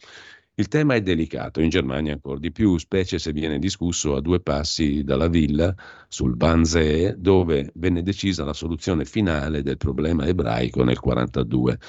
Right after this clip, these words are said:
Ma a pesare sull'opinione pubblica sono i sondaggi trionfali che stanno accompagnando la marcia di avvicinamento di Alternative für Deutschland alle tre elezioni regionali d'autunno. Secondo le ultime rilevazioni si va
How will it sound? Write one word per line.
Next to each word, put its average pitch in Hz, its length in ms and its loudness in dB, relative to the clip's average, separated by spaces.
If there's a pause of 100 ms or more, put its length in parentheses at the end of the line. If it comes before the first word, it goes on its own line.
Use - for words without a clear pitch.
(380)
Ma 92 200 4
a 107 80 4
pesare 90 560 2
sull'opinione 67 560 -4
pubblica 64 480 -8
sono 78 180 0
i 78 60 2
sondaggi 113 520 2
trionfali 98 760 -6
che - 100 -12
stanno 67 280 -6
accompagnando 90 680 4
la 87 120 4
marcia 87 480 2
di 78 100 -4
avvicinamento 73 800 -4
di 55 100 -8
Alternative 60 580 -4
für 123 200 2
Deutschland 65 600 -2
alle 78 180 4
tre 123 380 2
elezioni 98 720 2
regionali 71 580 0
d'autunno. 69 560 -4 (640)
Secondo 120 400 4
le 101 120 6
ultime 95 640 2
rilevazioni 82 880 -2
si 101 160 -4
va 82 240 -2